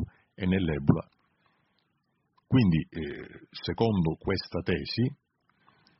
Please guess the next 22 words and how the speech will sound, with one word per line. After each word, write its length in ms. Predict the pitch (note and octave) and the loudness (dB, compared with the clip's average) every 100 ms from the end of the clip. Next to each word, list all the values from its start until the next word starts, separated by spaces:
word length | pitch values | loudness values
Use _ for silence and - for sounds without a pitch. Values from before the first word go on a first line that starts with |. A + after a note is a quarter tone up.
| _ _ _ _ _ | _ _ _ _ _
questa 260 | - A#2+ C#3 | -2 0 0
scoperta 480 | B2 - C3 G2 F2+ | 0 2 2 2 -4
fa 160 | - | 0
ipotizzare, 960 | B2 - G#2 A2+ F#2+ G#2 D2 - - _ _ _ _ _ _ _ _ _ _ _ _ _ _ _ _ _ _ _ | 2 6 6 4 0 0 0 -6 -16 _ _ _ _ _ _ _ _ _ _ _ _ _ _ _ _ _ _ _
scrive 440 | - - G2+ G2 D#2 | -20 -4 0 0 0
il 140 | B1+ D#2+ | -4 -6
South 260 | - F#2 | -2 -2
China 340 | - G#2 F#2 D#2 | 0 0 0 0
Morning 440 | F2+ G2+ E2 E2 | 2 2 0 -2
Post, 480 | - - - - B2+ | 2 2 2 0 -6
eh, 1800 | D3 _ _ _ _ _ _ _ _ _ - D2+ C#2 C#2 C#2 C#2 C#2+ - - _ _ _ | -6 _ _ _ _ _ _ _ _ _ -12 -8 -6 -6 -8 -8 -10 -12 -16 _ _ _
fa 120 | - F2+ | -8 2
ipotizzare 520 | - F3+ B2 F2 E2 | 2 4 2 0 0
che 120 | F2+ | 0
il 100 | F#2 | 0
covid 200 | D3+ B2 | 2 2
diciannove 640 | F#2+ C3 C#3+ D3+ G#2 - _ _ - | 2 2 2 2 2 -2 _ _ -4
potrebbe 480 | F3+ C#3 C#3+ F2 G#2+ | -2 2 2 2 0
essere 300 | A2+ E2+ E2 | 0 -2 -2
diverso 640 | G2+ A2 D#3+ C#3 - A2 | 0 2 2 0 0 2
in 80 | G#2 | 2
modo 320 | A2+ D3 C3 | 4 4 4